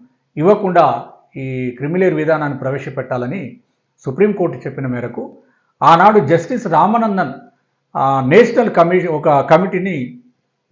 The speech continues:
ఎక్స్‌పర్ట్ కమిటీని వేయడం జరిగింది జస్టిస్ రామనందన్ చైర్మన్గా.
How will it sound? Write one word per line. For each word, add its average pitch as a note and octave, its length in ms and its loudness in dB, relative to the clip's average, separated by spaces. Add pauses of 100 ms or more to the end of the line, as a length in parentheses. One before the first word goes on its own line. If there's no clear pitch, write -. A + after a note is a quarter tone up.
(320)
ఎక్స్‌పర్ట్ D#3+ 400 0
కమిటీని F3 360 0
వేయడం C#3+ 280 0
జరిగింది G#2+ 400 -6 (840)
జస్టిస్ C#3+ 400 0
రామనందన్ C#3 580 0
చైర్మన్గా. A2 400 -10